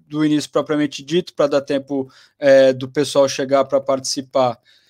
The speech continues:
quem estiver aqui pela primeira vez, somos o Comboio Suburbano, um podcast em língua portuguesa, abro-,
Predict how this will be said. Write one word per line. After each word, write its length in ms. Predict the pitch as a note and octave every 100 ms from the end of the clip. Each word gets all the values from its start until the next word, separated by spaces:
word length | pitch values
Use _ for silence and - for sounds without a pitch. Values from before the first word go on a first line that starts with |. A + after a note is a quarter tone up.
| _ _ _ _ _
quem 140 | - D#3+
estiver 320 | - D#3+ D#3
aqui 200 | D3 D3+
pela 220 | C#3+ D3
primeira 380 | C3+ C#3+ D3 C#3+
vez, 380 | C3 C#3+ C3 -
somos 260 | C#3 C#3
o 80 | C3+
Comboio 320 | C3+ C#3 D3
Suburbano, 560 | C3+ E3 F3 E3 G3 G3+
um 60 | E3
podcast 600 | D3+ C#3+ C3+ C#3+ C3+ C#3+
em 60 |
língua 240 | C#3 C#3 C3+
portuguesa, 640 | D3+ C3+ D#3 F3+ G3+ E3+
abro-, 400 | C#3 C3+ C#3 C#3